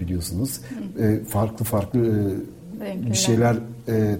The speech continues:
Speaker 1: toplamak için, saklamak için,
Speaker 2: Süs
Speaker 1: e,
Speaker 2: kutuları.
Speaker 1: süs kutuları. Öyle bir kutu alıyor. O kutuyla üstüne geçiriyor. Yavaşça çeviriyor kutuyu. Böylece fare, e, kü-, minnacık fare o kutunun içinde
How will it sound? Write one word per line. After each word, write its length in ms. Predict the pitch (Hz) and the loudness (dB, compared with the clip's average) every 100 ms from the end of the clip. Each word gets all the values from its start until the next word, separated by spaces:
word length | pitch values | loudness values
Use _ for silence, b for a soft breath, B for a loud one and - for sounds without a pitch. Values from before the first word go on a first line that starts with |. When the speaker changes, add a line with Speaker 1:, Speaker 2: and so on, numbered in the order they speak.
| - | 0
Speaker 1:
toplamak 480 | 101 107 98 101 | -2 2 2 0
için, 300 | - - 107 | -2 -2 0
saklamak 580 | 107 - 95 107 101 98 - | 0 0 0 2 2 2 -2
için, 400 | - 107 110 B - | -2 2 2 B -6
Speaker 2:
Süs 280 | 247 - | -2 -2
Speaker 1:
e, 120 | 127 117 | 2 2
Speaker 2:
kutuları. 280 | 113 196 | 2 -2
Speaker 1:
süs 260 | 190 127 - | 2 2 2
kutuları. 540 | 117 - 92 117 165 - - | -2 -2 0 4 4 4 6
Öyle 300 | 165 147 117 | 6 6 4
bir 120 | 117 | 4
kutu 260 | 120 - | 2 4
alıyor. 420 | 123 92 87 139 156 | 4 4 4 4 4
O 100 | 131 | 2
kutuyla 380 | 123 - 123 120 | 0 2 6 6
üstüne 400 | 127 - 123 110 107 B B | 4 2 4 4 2 B B
geçiriyor. 640 | 120 110 98 95 117 139 123 - - - - - - 117 117 | 2 2 2 2 4 4 2 -6 -14 -18 -20 -16 -4 -2 4
Yavaşça 720 | 123 120 135 123 - 110 107 | 6 6 4 4 2 2 2
çeviriyor 460 | - 135 135 123 107 | 4 6 6 6 4
kutuyu. 320 | 123 147 151 | 2 2 4
Böylece 360 | 135 110 147 151 | 4 4 4 2
fare, 480 | 147 139 139 156 - B B B - | 4 6 6 4 2 B B B -4
e, 60 | 127 | -2
kü-, 120 | 185 | 2
minnacık 560 | 165 156 147 120 110 - | 6 6 6 6 2 2
fare 280 | 117 131 | 4 6
o 160 | 165 147 | 4 2
kutunun 320 | - - 151 | 0 4 4
içinde 420 | 135 139 127 113 | 6 6 8 6